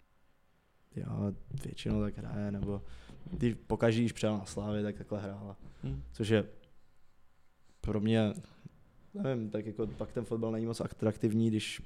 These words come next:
Speaker 1: Slávie pak hrála tak, jak hrála první půli. Což bylo
Speaker 2: No, první půli taky nehrála Slavia dobře.
Speaker 1: No,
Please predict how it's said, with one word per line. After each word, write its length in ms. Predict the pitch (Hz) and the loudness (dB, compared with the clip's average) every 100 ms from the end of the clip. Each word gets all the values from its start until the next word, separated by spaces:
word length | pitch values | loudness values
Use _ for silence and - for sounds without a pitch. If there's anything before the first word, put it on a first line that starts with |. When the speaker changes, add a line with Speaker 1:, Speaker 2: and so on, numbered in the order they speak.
| - - - | -14 -18 -12
Speaker 1:
Slávie 400 | - 107 107 110 | 0 6 8 8
pak 200 | 107 107 | 6 4
hrála 260 | 107 104 104 | 4 6 4
tak, 200 | 101 101 | 2 -2
jak 100 | 107 | -2
hrála 260 | 107 98 104 | 0 0 0
první 260 | 107 110 | 4 4
půli. 420 | 104 117 113 123 - - - - - - - - - - - - | 6 6 8 8 4 -10 -20 -20 -20 -20 -20 -20 -18 -14 -12 -4
Což 140 | - | 2
bylo 340 | 107 113 104 - | 6 8 6 0
Speaker 2:
No, 100 | 113 | -4
první 220 | 107 107 107 | 2 2 4
půli 200 | 107 104 | 6 6
taky 200 | 101 107 | 4 0
nehrála 340 | 113 107 110 | -2 -2 -4
Slavia 300 | - 110 107 | -4 -4 -2
dobře. 420 | 107 113 107 107 - - - | -4 -6 -8 -8 -12 -14 -2
Speaker 1:
No, 160 | 127 | -2